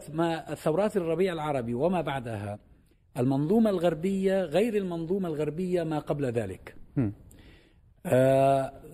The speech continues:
Speaker 1: آه، ولذلك السعوديون يلومون أوباما، بيعتبروه خصم لهم، لأنهم بيعتبروا أنه هو تخلى عن حليف ويتهمونه بأنه وقف مع الإخوان في مصر ومع الثورات.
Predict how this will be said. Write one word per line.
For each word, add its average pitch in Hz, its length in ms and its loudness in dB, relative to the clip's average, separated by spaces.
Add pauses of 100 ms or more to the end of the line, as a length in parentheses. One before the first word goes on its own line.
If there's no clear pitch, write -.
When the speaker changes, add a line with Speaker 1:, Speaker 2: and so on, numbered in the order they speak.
(160)
Speaker 1:
آه، 131 920 -6
ولذلك 139 720 2
السعوديون 170 840 0
يلومون 175 520 2
أوباما، 170 840 0
بيعتبروه 151 440 -2
خصم 233 380 -2
لهم، 143 260 -2 (680)
لأنهم 175 260 4
بيعتبروا 202 480 2
أنه 190 160 -4
هو 196 180 2
تخلى 208 380 -2
عن 180 180 -4
حليف 143 520 -4 (800)
ويتهمونه 190 680 2
بأنه 180 260 -2
وقف 196 320 0
مع 175 180 -2
الإخوان 160 340 -2
في 151 100 -4
مصر 151 340 0
ومع 135 240 -2
الثورات. 139 640 -2